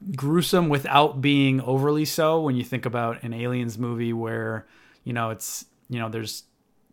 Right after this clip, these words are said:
it's teeth and, and ripping limbs, and i-, it's very kind of visceral in your face. This was, you know, for any listeners, crawls down his throat and basically eats him from the inside out. And you can see the aftermath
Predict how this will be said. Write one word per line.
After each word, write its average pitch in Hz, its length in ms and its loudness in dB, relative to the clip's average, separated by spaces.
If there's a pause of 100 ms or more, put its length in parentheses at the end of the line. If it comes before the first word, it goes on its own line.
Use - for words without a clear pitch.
(120)
it's 143 260 -6
teeth 156 480 -2
and, 131 260 2
and 120 540 -4
ripping 135 460 2
limbs, 131 600 2
and 117 180 -2
i-, 135 220 -10
it's 135 160 -6
very 123 540 0 (100)
kind 120 200 -4
of 104 260 -10 (240)
visceral 135 520 2
in 120 120 0
your 117 100 0
face. 143 360 -2
This 131 200 0
was, 123 420 0 (360)
you 113 100 -4
know, 113 140 -2
for 107 260 -6
any 117 240 -4
listeners, 156 440 2
crawls 143 320 6
down 135 260 6
his 117 160 -2
throat 120 460 -2
and 107 280 -10
basically 120 360 -6
eats 120 280 -8
him 131 140 -2
from 120 160 -4
the 117 160 -4
inside 117 400 -2
out. 135 320 0
And 113 360 -6 (580)
you 135 140 -4
can 127 160 -4
see 131 680 -2 (180)
the 123 200 -6
aftermath 127 720 0